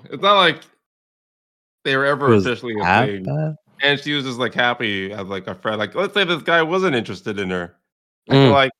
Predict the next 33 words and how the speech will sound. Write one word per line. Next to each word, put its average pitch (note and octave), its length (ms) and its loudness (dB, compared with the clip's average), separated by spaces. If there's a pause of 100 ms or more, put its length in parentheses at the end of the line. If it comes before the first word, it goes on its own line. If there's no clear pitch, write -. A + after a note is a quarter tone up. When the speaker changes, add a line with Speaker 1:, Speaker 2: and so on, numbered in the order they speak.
(120)
Speaker 1:
and B2+ 140 0
just A#2 140 -6
wanted C#3+ 200 0
to C#3 40 -6
be C#3 80 -4
her C3 160 -2
friend. A#2+ 360 -2
I G#2 60 -2
feel A#2 140 -6
like A2 100 -2
that's A2+ 200 -8
a, G2+ 220 -6 (1700)
almost B2 300 -4
a A2+ 40 -14
perfect, - 380 -8
reasonable B2 420 -6
thing A2+ 260 -6
to G2 80 -12
say. A2 340 -10 (680)
Like, B2 180 -2
sure, D3+ 160 2
it D#3 60 4 (280)
Speaker 2:
Suppose. F#2 180 -2
Speaker 1:
sucked C3 200 -2
for B2+ 140 -2
her. G#2+ 360 0
Like, G2 240 -6 (240)
okay, G#2 300 -2
like, G2+ 160 -2
you G2 80 -8
got G2 220 -2
friend G#2 280 -2
zoned, F#2+ 400 -4